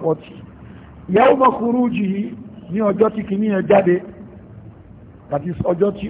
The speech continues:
ó wù jáde. وكذلك فيما يخرج بعد ذلك متصلا به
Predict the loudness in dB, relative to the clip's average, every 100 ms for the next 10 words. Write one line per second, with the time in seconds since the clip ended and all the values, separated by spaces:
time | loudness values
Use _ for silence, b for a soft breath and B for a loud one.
0 | 2 2 2 -4 2 2 4 0 -2 -16
1 | -18 -20 -20 -20 -20 -20 -20 -20 -20 -20
2 | -20 -20 -20 -20 -20 -20 -6 -4 2 4
3 | 6 6 4 -2 -2 0 0 0 2 2
4 | 2 -2 -4 -4 0 0 0 0 0 0
5 | -2 -2 -4 -2 -2 -2 -2 -2 2 2
6 | 2